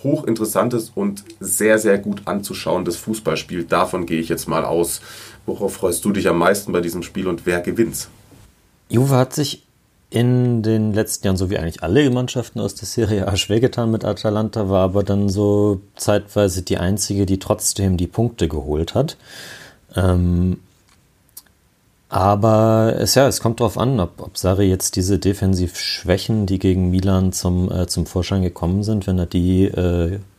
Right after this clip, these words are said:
Speaker 2: so kurzfristig wieder abgestellt bekommt, dann, äh, dann ist Juve natürlich, natürlich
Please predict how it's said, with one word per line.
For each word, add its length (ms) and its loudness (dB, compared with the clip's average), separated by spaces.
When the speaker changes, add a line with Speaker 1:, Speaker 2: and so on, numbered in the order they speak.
Speaker 2:
so 200 2
kurzfristig 680 0
wieder 220 2
abgestellt 500 0
bekommt, 460 0
dann, 260 2
äh, 300 -2
dann 260 2
ist 200 0
Juve 220 4
natürlich, 600 0
natürlich 560 0